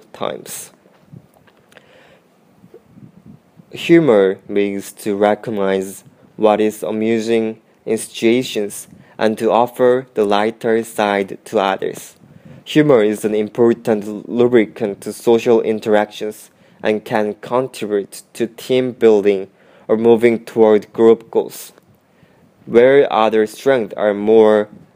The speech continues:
or less essential for achieving certain types of goals or dealing with certain types of problems,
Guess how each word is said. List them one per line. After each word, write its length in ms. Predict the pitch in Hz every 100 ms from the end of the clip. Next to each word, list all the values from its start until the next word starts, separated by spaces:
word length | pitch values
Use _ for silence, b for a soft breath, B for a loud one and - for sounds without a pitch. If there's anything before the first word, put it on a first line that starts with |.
| _ -
or 160 | 110
less 400 | 107 104 113 -
essential 680 | - 110 - 117 117 110 104
for 180 | - 107
achieving 500 | - - 120 113 110
certain 600 | - 117 113 123 113 107
types 520 | - 117 107 104 -
of 200 | 107 _
goals 420 | 135 143 110 - _ b b b
or 120 | 110
dealing 520 | - 123 123 117 101
with 160 | 98 90
certain 440 | - 110 104 104
types 400 | 95 - 107 107
of 160 | 135 -
problems, 640 | 135 139 147 98 - -